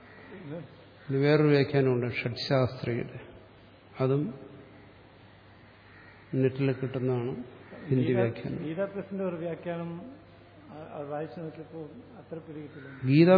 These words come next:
Speaker 1: പ്രസിന്റെ വ്യാഖ്യാനമൊന്നുമില്ല. ആര് പറഞ്ഞു?
Speaker 2: ഹിന്ദി വ്യാഖ്യാനം ഒന്ന് വായിച്ചു.
Speaker 1: ഗീതാ പ്രസ് ഇതിനെങ്ങനെ വ്യാഖ്യാനം എഴുതുന്നു?
Speaker 2: അത് പ്രസിദ്ധീകരിച്ചത്.
Speaker 1: ഏ?
Speaker 2: ആ പബ്ലിക്കേഷൻസ് ഒരു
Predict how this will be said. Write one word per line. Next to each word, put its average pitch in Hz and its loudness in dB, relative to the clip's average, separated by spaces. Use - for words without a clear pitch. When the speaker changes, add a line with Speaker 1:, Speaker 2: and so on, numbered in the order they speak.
Speaker 1:
പ്രസിന്റെ 160 4
വ്യാഖ്യാനമൊന്നുമില്ല. 127 4
ആര് 135 8
പറഞ്ഞു? 127 -2
Speaker 2:
ഹിന്ദി 175 -10
വ്യാഖ്യാനം 180 -8
ഒന്ന് 170 -12
വായിച്ചു. 151 -14
Speaker 1:
ഗീതാ 131 6
പ്രസ് 139 2
ഇതിനെങ്ങനെ 131 8
വ്യാഖ്യാനം 123 4
എഴുതുന്നു? 127 -2
Speaker 2:
അത് 151 -6
പ്രസിദ്ധീകരിച്ചത്. 170 -8
Speaker 1:
ഏ? - 6
Speaker 2:
ആ 160 -12
പബ്ലിക്കേഷൻസ് 190 -12
ഒരു 175 -10